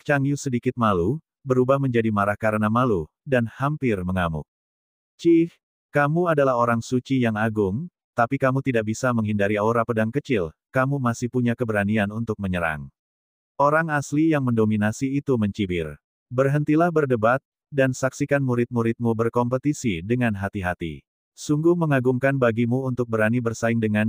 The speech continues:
Yang Mulia King Tian dalam setengah langkah pemurnian para dewa." Seorang lelaki tua berambut putih yang mengenakan jubah martir di sebelahnya berbicara,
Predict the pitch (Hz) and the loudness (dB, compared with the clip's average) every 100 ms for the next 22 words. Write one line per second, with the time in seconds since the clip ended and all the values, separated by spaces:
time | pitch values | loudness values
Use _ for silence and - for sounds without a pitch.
0 | 117 117 120 120 127 113 127 120 120 104 | 0 0 0 0 0 0 -2 0 2 2
1 | 104 101 110 - - 117 110 113 117 120 | 2 2 0 -4 -4 -2 0 0 -2 -2
2 | 117 117 110 117 123 139 120 95 104 98 | -2 0 0 0 0 0 0 -2 -2 -2
3 | 90 87 80 69 - _ _ _ _ _ | 0 0 -2 -4 -10 _ _ _ _ _
4 | _ - 135 143 156 170 160 135 151 147 | _ -4 2 4 2 2 2 2 0 2
5 | 135 131 120 113 120 - 117 127 131 127 | 2 4 2 2 0 -2 -2 0 0 0
6 | 110 101 98 98 110 107 107 104 110 120 | 0 0 0 0 0 0 0 0 2 -2
7 | - 127 123 117 - 107 107 113 110 127 | 0 -2 -2 -4 -4 -2 0 0 0 0
8 | 135 - 95 82 76 | -2 0 0 0 -4